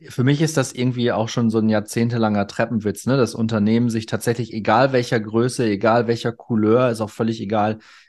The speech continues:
welche Branche, aber es gibt so viele Unternehmen, die sich nach außen hin einfach einen Employer-Brand aufgebaut haben, weil das,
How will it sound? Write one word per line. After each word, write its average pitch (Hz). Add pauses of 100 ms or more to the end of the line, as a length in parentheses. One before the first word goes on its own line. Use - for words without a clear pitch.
welche 113
Branche, 120
aber 104
es 107
gibt 113
so 123
viele 127
Unternehmen, 117 (340)
die 117
sich 113
nach 120
außen 131
hin 127
einfach 110
einen 107
Employer-Brand 120
aufgebaut 113
haben, 113
weil 104
das, 107